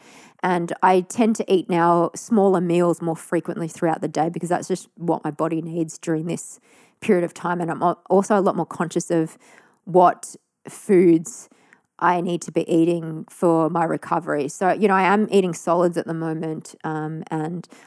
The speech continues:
a lot more, I guess, fruit, which I, it's not that I didn't eat fruit before, but with a different kind of mineral content. And I think, uh, you know, that's probably something that I'll carry through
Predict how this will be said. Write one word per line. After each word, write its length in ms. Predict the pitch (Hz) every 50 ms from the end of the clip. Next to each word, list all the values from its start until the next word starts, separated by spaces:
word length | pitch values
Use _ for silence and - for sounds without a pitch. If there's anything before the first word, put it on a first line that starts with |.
| - -
a 80 | 185
lot 280 | 190 196 202 - - -
more, 500 | 220 220 208 208 190 190 175 175 - - - _ _ -
I 80 | 185
guess, 320 | 175 180 160 160 - - -
fruit, 600 | - - - - - 175 180 180 240 254 - -
which 240 | - - 196 170 -
I, 160 | 175 175 170 - - - _ _ _ _ _ _ _ _
it's 120 | - 214 -
not 160 | 240 233 226
that 100 | 262 247
I 100 | 226 214
didn't 340 | 190 - 190 185 190 185 -
eat 240 | - 180 185 208 -
fruit 320 | - - - 185 165 -
before, 380 | - 160 156 - - 180 180 175
but 220 | 175 170 170 135 - - _ _ _ _ _ _ _ _ _ _ _ _ _ - 135
with 220 | 120 180 214 -
a 40 | 196
different 440 | 170 - 196 180 - - 190 180 -
kind 200 | - - 185 175
of 60 | 165
mineral 360 | 185 175 160 160 160 151 151
content. 640 | - - - 156 147 147 - - 151 147 - - -
And 160 | - 160 165
I 80 | 160 160
think, 360 | - - 170 170 175 - - - - - - -
uh, 180 | 92 127 151 -
you 100 | 185 180
know, 120 | 170 170 160
that's 200 | 175 - - -
probably 200 | - 180 - -
something 260 | - - - 160 160
that 100 | 165 160
I'll 140 | 156 160 -
carry 340 | - - - 151 165 160
through 380 | 165 - - 165 170 165 156 160